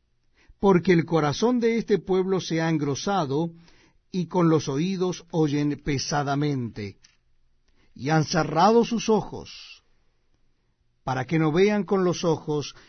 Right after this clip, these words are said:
y oigan con los oídos, y con el corazón entiendan y se conviertan, y yo los sane.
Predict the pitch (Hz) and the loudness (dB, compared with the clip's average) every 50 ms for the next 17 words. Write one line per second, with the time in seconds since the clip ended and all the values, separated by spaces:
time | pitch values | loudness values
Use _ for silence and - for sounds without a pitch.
0 | _ _ - 120 123 131 151 175 196 220 220 196 233 226 214 - 214 208 202 196 | _ _ -12 -6 -2 2 4 6 6 6 6 4 2 2 2 2 2 4 4 2
1 | 180 - 175 170 156 143 135 127 127 131 139 131 - - _ _ _ _ _ _ | 0 0 0 -2 -2 -2 -2 -4 -4 -4 -6 -6 -10 -14 _ _ _ _ _ _
2 | _ - 240 240 226 - 262 240 240 233 196 226 220 208 202 175 - 214 208 202 | _ -4 -4 -4 0 4 4 4 4 4 0 0 0 0 0 -2 -2 -2 -4 -4
3 | - _ - 202 180 175 160 165 170 180 202 254 269 240 190 151 151 151 156 156 | -4 _ 0 2 2 2 2 2 0 -2 0 2 2 2 0 0 0 0 0 0
4 | 139 - 156 127 - 156 147 143 139 175 208 233 233 196 156 - 147 139 139 135 | -2 -2 -4 -2 -2 -2 -2 -2 0 2 2 2 2 0 -2 -6 -6 -6 -6 -6
5 | 131 - - - _ _ _ - 151 156 135 165 165 156 156 147 - - 151 143 | -8 -10 -14 -20 _ _ _ -6 -4 0 4 6 6 8 6 4 2 0 -2 -2
6 | 131 117 90 - - | -2 -2 -6 -10 -14